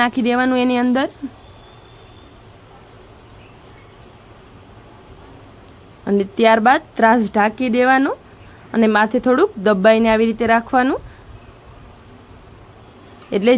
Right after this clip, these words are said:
જે સુગંધ હોય તે બહાર ન જાય, એટલા માટે એવી રીતે ઢાંકીને રાખવામાં આવે છે.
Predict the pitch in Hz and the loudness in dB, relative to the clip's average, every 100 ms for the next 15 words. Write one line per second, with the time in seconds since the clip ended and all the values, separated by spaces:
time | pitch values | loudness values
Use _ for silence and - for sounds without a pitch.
0 | 220 262 269 233 254 262 277 330 339 220 | 2 -2 -2 0 2 2 0 0 -2 0
1 | 208 208 233 240 233 269 226 226 226 220 | 2 4 2 0 -2 -2 -2 0 0 0
2 | 233 226 220 220 269 320 - - - - | -2 -2 -2 -4 -2 -2 -4 -18 -16 -2
3 | 220 220 226 226 220 220 226 233 226 220 | 0 0 0 0 2 0 2 2 2 2
4 | 220 233 - 302 | 0 -2 -4 -6